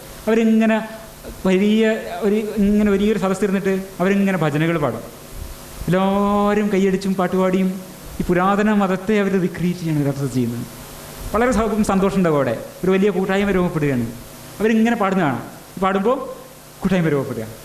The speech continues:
അപ്പോൾ അതിലൊക്കെ എല്ലാവരും തലയാട്ടും കൈയടിക്കും ഇങ്ങനെ ചെയ്തുകൊണ്ടിരിക്കും. ഈ മതത്തിൽ ഈ, ഇതാണ് പറഞ്ഞത്, പ്യൂസ് ക-, ഈ നൃത്തം നിരോധിക്കാനാണത്രേ വാസ്തവത്തിൽ പള്ളികളിൽ ഈ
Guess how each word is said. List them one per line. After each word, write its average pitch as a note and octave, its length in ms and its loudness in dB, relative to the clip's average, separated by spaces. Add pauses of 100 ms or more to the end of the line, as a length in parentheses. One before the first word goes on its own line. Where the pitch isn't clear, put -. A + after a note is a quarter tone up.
(560)
അപ്പോൾ G3 160 -2
അതിലൊക്കെ A#3 300 0 (100)
എല്ലാവരും B3 440 4
തലയാട്ടും A3 460 0
കൈയടിക്കും G#3 380 2 (100)
ഇങ്ങനെ G3 220 2
ചെയ്തുകൊണ്ടിരിക്കും. D#3 420 0 (3750)
ഈ - 40 2 (100)
മതത്തിൽ F#3 300 2 (520)
ഈ, F#3 40 0 (160)
ഇതാണ് F3+ 240 0
പറഞ്ഞത്, C#3+ 220 -2
പ്യൂസ് G3+ 300 0 (520)
ക-, E3+ 220 -4 (240)
ഈ - 20 0 (560)
നൃത്തം E3+ 300 0
നിരോധിക്കാനാണത്രേ G3 720 0 (600)
വാസ്തവത്തിൽ E3+ 360 0 (500)
പള്ളികളിൽ E3+ 460 2 (200)
ഈ - 20 4